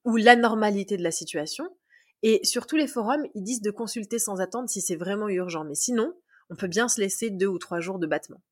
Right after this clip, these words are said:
Le corps humain a cette capacité à nous montrer ce qui est grave en amplifiant les symptômes.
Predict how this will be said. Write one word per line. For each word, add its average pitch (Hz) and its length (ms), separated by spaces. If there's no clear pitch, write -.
Le 208 120
corps 269 280
humain 233 340
a 214 80
cette 196 200
capacité 233 560
à 190 120
nous 180 180
montrer 277 680
ce - 160
qui 190 220
est 170 100
grave 240 440
en 180 180
amplifiant 247 480
les 254 100
symptômes. 190 460